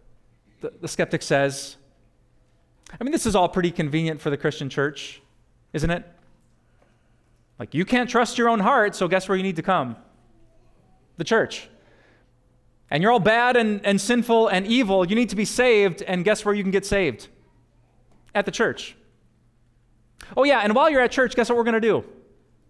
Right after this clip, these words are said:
Pass the plate and get your money." So isn't this all, like, kind of an unholy hustle the church invented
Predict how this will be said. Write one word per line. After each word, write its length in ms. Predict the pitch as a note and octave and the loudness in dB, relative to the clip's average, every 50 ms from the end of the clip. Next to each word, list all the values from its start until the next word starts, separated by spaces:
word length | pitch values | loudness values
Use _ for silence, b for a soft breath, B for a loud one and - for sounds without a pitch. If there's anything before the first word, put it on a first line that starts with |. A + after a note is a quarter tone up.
| _ _ _ _ _ _ _ _ _ _ _ _ _ _ _ _ _ - | _ _ _ _ _ _ _ _ _ _ _ _ _ _ _ _ _ -4
Pass 200 | - G#3 F#3+ - | -4 -4 -2 -4
the 80 | G#3+ | -4
plate 240 | E3+ G3+ G3 D3 - - - - - _ _ _ _ _ _ _ _ _ _ _ _ _ _ _ _ _ _ _ - - | -2 0 0 0 -2 -6 -14 -20 -20 _ _ _ _ _ _ _ _ _ _ _ _ _ _ _ _ _ _ _ -12 -8
and 80 | E3 D#3+ | -4 -4
get 140 | F3 F3 | -4 -2
your 80 | - E3+ | -2 -2
money." 260 | D#3+ D#3+ C#3+ A#2+ A2 | 0 0 -2 -2 -4
So 320 | G#2 - - F3 - - - - - | -6 -4 -4 -4 -4 -6 -14 -12 -8
isn't 180 | - A#3+ A3+ C4 | -6 -4 -2 -2
this 140 | A#3 G3 - | -2 0 2
all, 180 | F#3+ F3+ F3+ | 2 4 4
like, 160 | F#3 E3+ D#3 - | 4 2 0 0
kind 140 | F3 E3 | -2 -4
of 60 | E3 D3+ | -2 -4
an 100 | D#3 D3 | -4 -4
unholy 500 | D#3 D#3 E3 D#3+ C3+ D#3+ D#3+ D#3 D3+ D3+ | -4 -4 -4 -4 -4 -4 -4 -2 -4 -4
hustle 440 | C#3 - D#3 D3 - - E3+ D#3 D#3 | -4 -4 -4 -6 -4 -4 -4 -4 -4
the 120 | C#3 C3 | -4 -6
church 280 | - - - D#3 D3 - | -8 -6 -6 -6 -4 -6
invented 640 | D3 C3 A#2 C3 C3+ C3+ C3+ D#3+ D3 C#3+ C#3+ C#3 | -8 -6 -4 -4 -4 -2 -2 -4 -4 -4 -4 -8